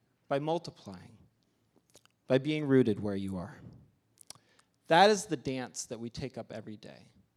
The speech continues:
a dance between two things, between the shalom of the city and the shalom of our own lives. We dig deep roots and we bear fruit. We dig deep roots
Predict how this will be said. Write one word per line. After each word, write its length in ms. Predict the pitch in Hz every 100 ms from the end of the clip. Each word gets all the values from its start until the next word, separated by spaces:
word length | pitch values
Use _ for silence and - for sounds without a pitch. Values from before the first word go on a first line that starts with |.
| _
a 80 | 139
dance 300 | 135 165 165
between 400 | - 151 - 139
two 220 | - 151
things, 440 | 139 113 101 - -
between 360 | - 131 156 143
the 80 | 131
shalom 540 | - 139 127 147 165
of 120 | 151
the 80 | -
city 460 | 113 - 147 175 180 _ _ _ _ _ _
and 260 | 139 139 139
the 40 |
shalom 480 | 127 - 131 131 127
of 120 | 120
our 140 | 117 110
own 240 | 127 127
lives. 580 | 95 - - - - - _ _ _ _ -
We 80 | 127
dig 260 | 147 170
deep 280 | 160 170 175
roots 520 | 120 113 - - - - _ _ -
and 100 | 120
we 100 | 120
bear 220 | 113 107
fruit. 300 | 104 - 98 _ _ _ - _ _ _ _
We 60 | 117
dig 280 | 107 135 139
deep 260 | 143 139
roots 460 | 110 107 - -